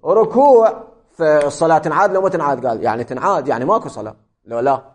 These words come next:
زين، إيه، تشمل النقيصة والزيادة، القدر متيقن الخلل. شنو من يقولوا لك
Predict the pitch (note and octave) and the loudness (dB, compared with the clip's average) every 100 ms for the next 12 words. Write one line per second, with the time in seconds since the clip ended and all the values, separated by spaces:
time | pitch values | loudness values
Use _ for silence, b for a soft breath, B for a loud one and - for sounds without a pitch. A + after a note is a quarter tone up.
0 | _ _ _ _ A2+ D#3+ C#3+ - _ D#3+ | _ _ _ _ -4 -4 -4 -8 _ -4
1 | D3+ - - F#3+ F#3 G3+ G3 F#3+ F#3+ F#3 | -4 -4 -4 -4 -2 0 2 2 4 4
2 | F3+ F3+ G#3 G#3+ A#3 A#3 F3 A#3+ A#3+ A#3 | 4 2 2 2 4 2 4 4 4 4
3 | C4 G#3 D#3+ G3+ G#3 G#3+ G3+ G#3+ A3 G#3 | 0 0 -4 -2 0 0 2 0 0 -2
4 | F#3 - G#3+ E3+ D#3+ A#3 G3 D#3+ D#3 D3 | -2 2 2 2 0 0 0 0 2 0
5 | - G#2 | -2 -10